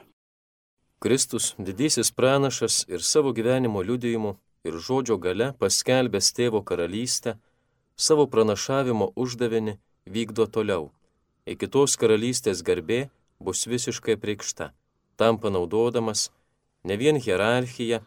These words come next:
kuri moko jo vardu ir galia, bet ir pasauliečius, kuriuos paskiria liudytojais ir apdovanoja tikėjimo nuovoką bei žodžio malonę.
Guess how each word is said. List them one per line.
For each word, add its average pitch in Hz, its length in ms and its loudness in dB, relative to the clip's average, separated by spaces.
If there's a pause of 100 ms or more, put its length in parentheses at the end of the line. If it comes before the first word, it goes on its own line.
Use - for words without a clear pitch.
(220)
kuri 95 200 -4
moko 120 360 0
jo 110 200 2
vardu 98 360 -2
ir 98 60 -6
galia, 92 360 -4 (480)
bet 127 220 2
ir 123 80 0
pasauliečius, 107 880 0 (540)
kuriuos 87 320 0
paskiria 104 520 0
liudytojais 123 680 -2 (440)
ir 98 160 -2
apdovanoja 95 760 2
tikėjimo 120 680 0
nuovoką 120 560 -2 (300)
bei 90 200 0
žodžio 113 400 2
malonę. 90 560 -2